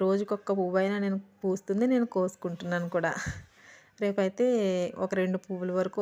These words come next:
వస్తాయి అసలు. చాలా అంటే చాలా బాగున్నాయి. దీనికి ఎంత వాటర్ కావాలో అంత వాటరే వస్తుంది. ఎందుకంటే దీనికి పైన కొంచెం రేకు అడ్డం-, అడ్డుగా ఉంది. ఎక్కువ వాటర్ కూడా పడట్లేదు. దాని గురించి కొంత బాగా పూస్తుందని అనుకుంటున్నాను. చూడండి ఫ్రెండ్స్, ఇక్కడ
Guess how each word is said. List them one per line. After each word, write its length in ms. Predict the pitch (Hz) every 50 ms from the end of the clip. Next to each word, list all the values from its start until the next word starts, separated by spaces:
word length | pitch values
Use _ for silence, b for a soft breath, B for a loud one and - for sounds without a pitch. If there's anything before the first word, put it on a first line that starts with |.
| 190
వస్తాయి 340 | 185 - - _ 180 165 165 170
అసలు. 240 | - - - 73 - - - _ - - -
చాలా 300 | - 170 151 170 170 175 180 185
అంటే 160 | 185 185 196 196 -
చాలా 260 | 208 175 170 175 180
బాగున్నాయి. 640 | 185 190 180 180 175 175 170 165 170 180 185 185 214 285 294 B B B B B B _ 202
దీనికి 260 | 202 202 196 196 -
ఎంత 320 | 202 185 180 180 185 - 208
వాటర్ 360 | 196 196 185 185 185 196 - -
కావాలో 240 | 190 190 202 214 220
అంత 200 | 202 190 190 190
వాటరే 340 | 185 180 180 180 208 202 196 185
వస్తుంది. 360 | 175 180 - - 175 170 170 170 170
ఎందుకంటే 360 | 175 180 185 190 185 185 208
దీనికి 400 | 214 208 196 190 185 185 190 185 175 185 - -
పైన 240 | 180 170 170 180 190
కొంచెం 340 | 196 202 190 190 196 180 180
రేకు 340 | 180 165 165 170 - -
అడ్డం-, 440 | 185 175 165 175 175 180 180 185 185 -
అడ్డుగా 460 | 185 190 175 165 165 175 180 180 196 196
ఉంది. 340 | 190 180 175 170 165 180 247 330 - B B B B B B B B -
ఎక్కువ 280 | 214 202 208 - 226 214 208
వాటర్ 240 | 196 185 185 220 214 -
కూడా 140 | 190 208 208 -
పడట్లేదు. 520 | 175 170 165 165 - 170 165 160 160 - - - _
దాని 320 | - 185 190 175 180 185 185 185
గురించి 300 | 185 185 185 190 - 190
కొంత 240 | 190 190 180 185 202 202 196
బాగా 160 | 175 175 180 180 -
పూస్తుందని 500 | 190 185 185 - _ 175 175 180 180 180 165
అనుకుంటున్నాను. 540 | 170 175 165 165 160 165 180 165 156 - - - - -
చూడండి 340 | - 202 196 190 190 226 302 330 B B B B B B B B B _ _
ఫ్రెండ్స్, 280 | - 226 233 254 247 -
ఇక్కడ 240 | - - - 220 202